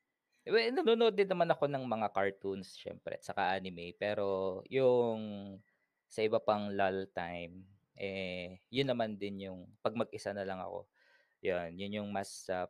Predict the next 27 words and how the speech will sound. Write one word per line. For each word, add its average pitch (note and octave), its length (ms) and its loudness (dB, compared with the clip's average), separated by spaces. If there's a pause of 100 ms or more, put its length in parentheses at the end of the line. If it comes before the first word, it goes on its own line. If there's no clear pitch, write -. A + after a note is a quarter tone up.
(100)
preferred, F#2+ 640 0 (480)
um, F2 640 -6 (1040)
programs F#2+ 480 2
ko - 320 -10
na F#2 80 -14
pinapanood. F2+ 640 -10 (880)
Tapos, G#2 640 4
uh, G#2+ 160 6
actually, D3 400 4
nung A#2+ 80 4
college A2+ 400 8
nga G#2+ 160 6
ako, G#2+ 160 4 (720)
first A#2 320 0
choice G#2+ 320 2
ko G2+ 480 2
was G2+ 240 -2 (160)
B G#2+ 160 2
S G2 80 -4
Bio. F2+ 560 -2 (720)
But A2 240 2
I G#2 160 6
ended G#2 240 0
up - 160 -2
taking G2 320 -4
psychology F#2+ 720 -2
kasi F#2+ 560 -6